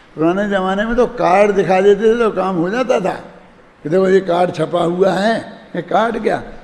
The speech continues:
तुम अभी जा करके अदालत में छपा लाओगे प्रेस में, पच्चीस कार्ड छपा सकते हैं अपन, क्यों,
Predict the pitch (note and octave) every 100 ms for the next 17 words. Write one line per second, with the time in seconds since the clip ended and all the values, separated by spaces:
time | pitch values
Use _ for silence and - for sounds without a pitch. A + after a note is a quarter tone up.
0 | - D#3+ F3 F3 F3+ F#3 F#3 F3+ F3 F3
1 | F3 F3 F3+ - D3 D#3 F3 A3+ A#3 A3+
2 | G3+ G3 F3 E3+ D3+ C#3 - - - -
3 | - - - - - - E3 A#3+ G3+ A3+
4 | G#3+ F#3 F#3 G3+ F#3 D3+ E3+ E3 D#3+ C#3
5 | C#3 - -